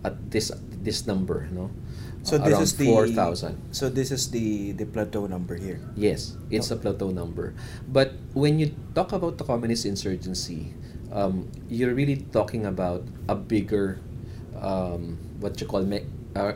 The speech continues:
Speaker 1: organism than just the armed regulars, because
Speaker 2: Meaning
Speaker 1: it's
Speaker 2: the
Speaker 1: just one
Speaker 2: N P A,
Speaker 1: comp-,
Speaker 2: yeah.
Speaker 1: yes, meaning the N P A, because it's just one component. There's actually three. the Communist Party of the Philippines, the New People's Army, the armed component, and the political component, which is the National Democratic Front.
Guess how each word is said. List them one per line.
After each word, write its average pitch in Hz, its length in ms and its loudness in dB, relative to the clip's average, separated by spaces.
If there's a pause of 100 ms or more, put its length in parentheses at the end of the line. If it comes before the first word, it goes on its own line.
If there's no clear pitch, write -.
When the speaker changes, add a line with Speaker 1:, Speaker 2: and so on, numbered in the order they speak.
(160)
Speaker 1:
organism 107 760 2 (340)
than 104 200 0
just - 380 -2 (460)
the 101 280 -2
armed 98 260 2
regulars, 85 600 -2
because 123 260 0
Speaker 2:
Meaning 127 120 2
Speaker 1:
it's 117 40 -2
Speaker 2:
the 123 160 10
Speaker 1:
just 107 80 0
one 110 160 8
Speaker 2:
N - 0 -
P 107 60 4
A, - 20 2
Speaker 1:
comp-, 95 240 2
Speaker 2:
yeah. 98 160 4
Speaker 1:
yes, 87 120 -6
meaning 117 280 6
the 98 80 0
N 95 140 -2
P - 60 -8 (200)
A, - 20 -4 (220)
because - 320 0
it's 120 160 2
just - 240 0
one 107 160 0
component. 87 560 -4 (760)
There's 113 340 2
actually 117 300 2
three. 113 440 -2 (420)
the 107 160 -4
Communist 104 480 0 (100)
Party 98 240 2
of 92 80 -2
the 95 60 -4
Philippines, 98 720 -4
the 92 140 -2
New 98 140 -2
People's 98 360 -4
Army, 101 300 -2
the 101 140 -4
armed 92 260 -4
component, 95 580 -4
and 113 160 0
the 117 80 0
political 107 440 4
component, 90 600 -2
which 113 120 -4
is 95 120 -2
the 95 140 0
National 85 360 -2
Democratic 85 600 -4
Front. 90 320 -6